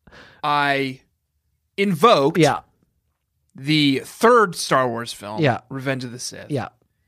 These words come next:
Speaker 1: And I should have been clear that
Speaker 2: <laughs>
Speaker 1: when I ejaculate,
Speaker 2: Mm-hmm.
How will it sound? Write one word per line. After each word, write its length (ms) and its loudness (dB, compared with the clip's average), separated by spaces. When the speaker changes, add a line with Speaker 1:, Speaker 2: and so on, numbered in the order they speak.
Speaker 1:
And 120 -2
I 80 -2
should 200 2
have 100 4
been 140 2
clear 340 -2
that 380 -6
Speaker 2:
<laughs> 60 -12
Speaker 1:
when 340 4
I 140 2
ejaculate, 760 -6
Speaker 2:
Mm-hmm. 420 -4